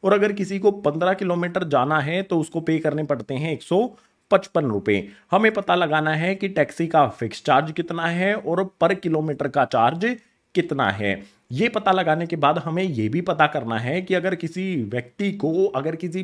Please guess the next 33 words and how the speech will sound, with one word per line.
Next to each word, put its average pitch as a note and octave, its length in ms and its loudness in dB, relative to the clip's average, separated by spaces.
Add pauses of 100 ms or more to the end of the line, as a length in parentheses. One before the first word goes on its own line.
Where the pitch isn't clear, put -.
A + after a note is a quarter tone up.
(140)
पर्सन C#3 340 -2
को F3 160 4
ट्वेंटी F3+ 400 -2
फ़ाइव C#3 320 -2
किलोमीटर E3 500 0
डिस्टेंस D#3 500 -4
ट्रैवल D3 500 2
करना D3+ 280 -2
है D3+ 180 -2
टैक्सी C3+ 360 -4
में, D3+ 260 -2 (320)
तो D#3+ 100 2
उसको D#3 220 -2
कितना D3+ 440 -2 (500)
पे F3+ 140 6
करना G2+ 280 0
पड़ेगा। F#2 420 0 (340)
तो G3+ 80 2
सॉल्यूशन G3+ 420 2
में G3 220 0
जो D3+ 100 0
भी D#3+ 100 -4
चीज़ें D#3+ 300 -2
फाइंड C#3+ 300 -2
करनी D3+ 280 -4
है D#3+ 80 0
उसी D3 220 -2
को C#3+ 160 2
लेट A2+ 280 0
किया E3 220 -2
जाएगा। E3 360 0
हमें C3+ 280 -2
फिक्स - 260 -10